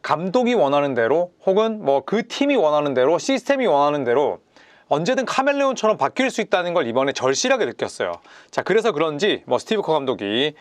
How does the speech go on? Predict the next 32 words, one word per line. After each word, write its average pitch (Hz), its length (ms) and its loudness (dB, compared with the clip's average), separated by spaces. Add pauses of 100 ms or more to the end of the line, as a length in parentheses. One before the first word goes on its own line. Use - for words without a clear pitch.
(380)
에, 120 160 -2
숨은 269 300 0
엠브이피로 170 640 0
데빈 160 280 0
부커를 170 360 0
꼽기도 151 380 -2
했었죠. 143 460 -2 (520)
자, 160 140 0
이제는 254 320 0
피닉스 269 260 -2
선즈를 180 640 2
뭐 143 100 2
우승으로 196 400 0
이끌 165 300 0
차례이긴 175 460 0
합니다만, 147 760 0 (380)
어, 135 120 0
이번 175 180 2
올림픽 208 340 0
평균 202 280 -2
기록부터 196 460 -2
살펴보면 170 640 0
여섯 143 240 -2
경기 180 420 -2
이십이 151 280 -4
분 135 300 0
십일점칠 196 600 -2
득점, - 320 -2 (260)
삼점삼 156 560 -2
어시스트, 143 480 -2
이점칠 156 460 -2
리바운드, 185 560 0